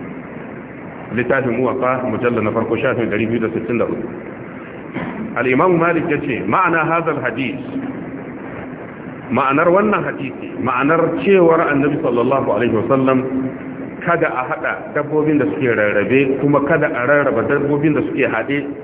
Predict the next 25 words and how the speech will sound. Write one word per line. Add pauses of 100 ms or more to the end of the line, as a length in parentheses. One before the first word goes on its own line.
(140)
saboda
tsoron
sadaka, (380)
saboda (120)
tsoron
fitar
da (100)
zakka. (600)
Al-Imam
Malik
ya
ce, (440)
"Misali
shi
ne, (240)
an
yakuna
nafaru
salasatu
li
kulli
wahidin
minhum
arba'una
shata."